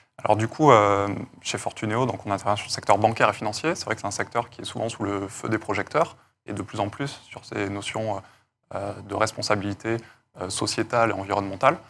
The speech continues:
Euh, et donc c'est, c'est, l'année dernière, et donc dans notre plan stratégique, on a inscrit la notion de responsabilité dans le plan stratégique, euh, moyen terme de, de l'entreprise. Et donc cette notion de responsabilité, elle se décline à différents niveaux dans nos actions,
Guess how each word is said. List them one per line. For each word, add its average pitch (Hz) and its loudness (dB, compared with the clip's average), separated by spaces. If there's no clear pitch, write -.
Euh, 98 4
et 104 -2
donc 110 0
c'est, - 0
c'est, - -2
l'année 123 4
dernière, 123 6
et - -2
donc 101 -2
dans 107 -2
notre 101 0
plan 135 -8
stratégique, 120 -2
on 107 -4
a 98 2
inscrit 107 -2
la 123 2
notion 110 -2
de 107 0
responsabilité 107 -2
dans 117 2
le 120 2
plan 120 -6
stratégique, 113 -4
euh, 98 -4
moyen 101 -6
terme 104 -6
de, 104 -8
de 101 -12
l'entreprise. 101 -8
Et - 0
donc 110 6
cette 120 4
notion 127 2
de 120 4
responsabilité, 113 2
elle 143 2
se - -6
décline 139 0
à 98 0
différents 110 0
niveaux 107 -2
dans 110 -2
nos 101 -2
actions, - -4